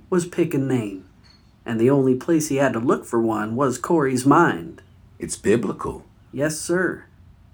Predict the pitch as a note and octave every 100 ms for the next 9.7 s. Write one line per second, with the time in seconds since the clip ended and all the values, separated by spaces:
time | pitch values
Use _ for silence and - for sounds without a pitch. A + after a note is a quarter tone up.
0 | - - F3+ G3 F3 C#3 D#3+ F3 F3+ A3+
1 | - D#3 D#3+ E3 D3+ F#3+ G3 A#2+ - -
2 | - - - F3+ D#3+ B2+ D#3 G#3 G3 D3
3 | C#3+ B2 - F#3 F#3 B2 D#3 D#3 C3 G#2
4 | A#2+ C#3+ C3 C#3+ C3+ C#3+ F3 F3+ - -
5 | - - - - _ - _ _ _ -
6 | - - E4+ D#4 D4 C3+ A#2+ F#2+ E2+ D2+
7 | E2+ D#2+ D2+ C#2 D#2 D#2+ - - - _
8 | _ _ _ _ _ - - F3 D3+ C3
9 | A2+ - B2+ A2+ - G2+